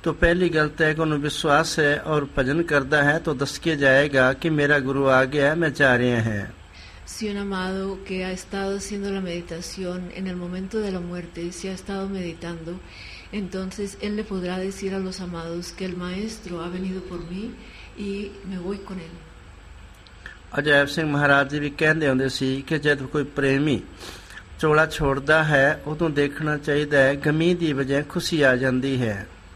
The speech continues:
Speaker 2: Sant Ajay Singh Ji Maharaj decía, "Deberíamos observar a un amado cuando muere,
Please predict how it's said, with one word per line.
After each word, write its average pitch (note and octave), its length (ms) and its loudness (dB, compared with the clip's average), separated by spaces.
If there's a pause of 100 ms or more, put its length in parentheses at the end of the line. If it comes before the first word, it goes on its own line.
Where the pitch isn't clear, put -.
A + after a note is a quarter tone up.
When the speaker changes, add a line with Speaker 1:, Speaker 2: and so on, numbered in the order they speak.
(460)
Speaker 2:
Sant G3+ 100 -10
Ajay G3 320 -6
Singh G3 280 -10
Ji G3 280 -8
Maharaj F#3 260 -8 (160)
decía, F#3+ 460 -8 (240)
"Deberíamos G#3 520 -6
observar F3 680 -8
a F#3 380 -10
un G#3 100 -8
amado F3+ 340 -6
cuando F3 480 -10
muere, E3 240 -8